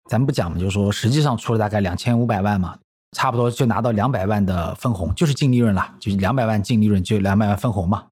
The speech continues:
差不多就这个水平，八个点吧，股息率。但是因为接下来这十二年，每年净利润增速差不多有十七个点，我就跟大家直接讲结果吧。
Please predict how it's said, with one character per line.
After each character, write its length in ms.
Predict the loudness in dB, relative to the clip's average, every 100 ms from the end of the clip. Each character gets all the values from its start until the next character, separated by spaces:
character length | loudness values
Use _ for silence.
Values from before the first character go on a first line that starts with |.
| _ _ -8
差 120 | -4
不 60 | -2
多 80 | 0
就 100 | 0
这 80 | 0
个 60 |
水 140 | 0 -2
平， 200 | -2 -2 -6
八 160 | -4 -2
个 100 | 0
点 140 | 0
吧， 120 | -2 -2
股 80 | -4
息 140 | -2
率。 160 | -2 -2 _ _
但 140 | 0
是 160 | 2 4
因 80 | 4
为 80 | 4
接 140 | 4
下 180 | 2 0
来 140 | 0
这 100 | 0
十 220 | -2 0
二 140 | 2 2
年， 260 | 2 0 2
每 220 | 4 4
年 480 | 6 4 4 0 -2
净 240 | 4 6
利 60 | 6
润 180 | 6 4
增 160 | 2
速 160 | 2 -2
差 200 | -2 -2
不 60 |
多 120 | 2 2
有 100 | 2
十 220 | -2 -8
七 260 | -6 -2
个 80 | 0
点， 220 | 0 -2 -6 _ -4
我 140 | 0
就 100 | 2
跟 260 | 2 4 4
大 120 | 2
家 100 | 0
直 100 | 2
接 120 | 2
讲 120 | 2
结 160 | 0 0
果 140 | 0
吧。 200 | -2 -6